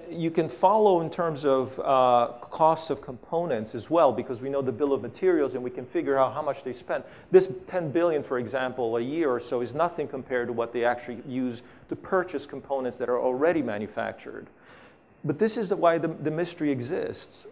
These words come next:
Why are they buying equipment that normally would be sited on a factory somewhere? And they don't own that factory. They don't hire those people. But somehow they're funding the infrastructure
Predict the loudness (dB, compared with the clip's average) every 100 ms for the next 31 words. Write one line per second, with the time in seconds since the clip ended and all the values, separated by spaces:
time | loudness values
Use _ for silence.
0 | -10 -2 4 4 4 2 2 4 4 4
1 | 0 -2 -2 -2 -2 -4 -8 -10 -6 -4
2 | 0 2 2 2 0 0 -2 -2 -6 0
3 | 2 4 2 -2 -6 -4 -4 -4 -2 -2
4 | -2 -4 -6 -6 -6 -6 -6 -6 -8 -12
5 | -16 _ _ _ _ _ -6 2 2 4
6 | 2 2 0 0 0 0 0 -2 -4 -4
7 | -12 -12 -14 -18 _ _ _ _ 2 4
8 | 4 2 0 2 2 0 -4 -6 -8 -6
9 | -6 -8 -10 -20 -14 -6 -4 0 0 0
10 | 0 0 4 2 2 -6 2 4 4 2
11 | 0 0 -6 -10 -18 _ _ _ _ -12
12 | -2 -2 -2 -4 -6 -6 -4 -4 -4 -6
13 | -6